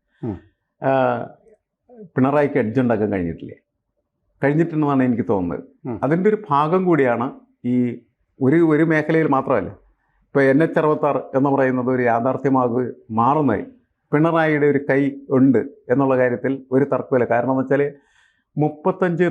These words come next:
Speaker 2: നാൽപത് വർഷം മുമ്പ് ആരംഭിച്ചൊരു പ്രക്രിയയായിരുന്നു കേരളത്തിൽ ഈ എൻ എച്ച് അറുപത്താറ് എന്ന് പറയുന്ന സാധനം
Speaker 1: അല്ല, വി എസ്
Speaker 2: കൊണ്ടുവരുന്നത്.
Speaker 1: അച്യുതാനന്ദൻ പറഞ്ഞത് "എൻ്റെ ശവത്തിൽ ചവിട്ടിയിട്ടേ ഇത് വീതി കൂട്ടുള്ളൂ" എന്നല്ലേ പറഞ്ഞത്?
Speaker 2: ശരിയാണ്.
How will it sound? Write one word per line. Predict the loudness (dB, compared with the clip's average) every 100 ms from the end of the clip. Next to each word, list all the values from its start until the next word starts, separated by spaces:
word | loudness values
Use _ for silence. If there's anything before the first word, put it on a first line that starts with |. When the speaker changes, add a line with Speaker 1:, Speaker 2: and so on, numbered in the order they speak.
| 0
Speaker 2:
നാൽപത് | -2 -2 0 0
വർഷം | -2 -4 -2
മുമ്പ് | 0 2 0 -2 -6 _ -4 -2
ആരംഭിച്ചൊരു | 0 0 0 0 -2 -2
പ്രക്രിയയായിരുന്നു | -4 -2 0 0 -2 -2
കേരളത്തിൽ | -2 -2 -2 -2 -2
ഈ | -2
എൻ | -2 -4
എച്ച് | -4
അറുപത്താറ് | -6 -6 -8 -10 -12 _
എന്ന് | -8 -6
പറയുന്ന | -6 -8 -10
സാധനം | -10 -10 -4
Speaker 1:
അല്ല, |
വി |
എസ് |
Speaker 2:
കൊണ്ടുവരുന്നത്. | -2 2 2 2 2 0
Speaker 1:
അച്യുതാനന്ദൻ | 2 0 0 0 0
പറഞ്ഞത് | 0 0 0
"എൻ്റെ | -2 0
ശവത്തിൽ | 0 0 -2 -2
ചവിട്ടിയിട്ടേ | -2 -2 -2 -2 -2 -8 _ _ _ _ _ -2
ഇത് | 2 2 4
വീതി | 4 4
കൂട്ടുള്ളൂ" | 2 0 -2
എന്നല്ലേ | -4 -4
പറഞ്ഞത്? | -6 -4 -2
Speaker 2:
ശരിയാണ്. | 0 0 -4